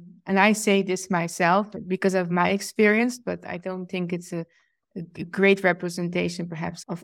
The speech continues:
all, uh, younger generation. But often when we look at the media, especially when we look at cyber breaches or cyber risk, there's a lot of blame towards the young people that they don't care about cybersecurity,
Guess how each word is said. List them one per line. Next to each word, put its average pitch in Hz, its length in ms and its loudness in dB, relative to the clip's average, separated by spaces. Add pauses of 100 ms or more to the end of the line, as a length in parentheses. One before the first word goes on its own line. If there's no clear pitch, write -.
all, 190 460 6 (160)
uh, 190 80 0
younger 202 360 0
generation. 208 680 -4 (440)
But 185 260 -2
often 226 360 4
when 196 160 4
we 175 120 2
look 202 220 2
at 214 80 0
the 202 120 -2
media, 185 420 0
especially 196 380 -4
when 180 100 0
we 175 100 0
look 175 180 0
at 175 100 -4
cyber 190 480 2
breaches 196 440 -6
or 170 60 -8
cyber 185 440 -4
risk, 180 360 -6 (280)
there's 190 140 -2
a 196 60 2
lot 208 100 6
of 175 180 -2
blame 185 420 4
towards 175 320 -4
the 170 100 -4
young 170 180 2
people 175 340 -4
that 165 120 -2
they 175 100 0
don't 190 320 -2
care 190 500 2
about 170 280 -6
cybersecurity, 170 920 -10